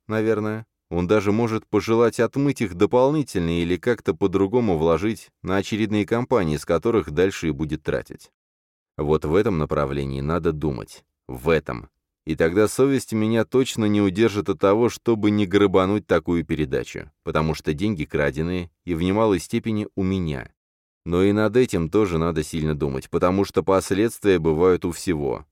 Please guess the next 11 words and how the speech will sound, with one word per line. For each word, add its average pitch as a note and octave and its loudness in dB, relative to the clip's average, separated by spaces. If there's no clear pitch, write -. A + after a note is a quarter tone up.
а D2+ -2
мной G#2 0
сейчас C#2+ -6
больше F#2 -2
движет G2+ -6
злость, A2 -2
чем D2+ -4
даже E2+ 0
желание D2 -2
вернуть C#2+ -4
свое. C2 -4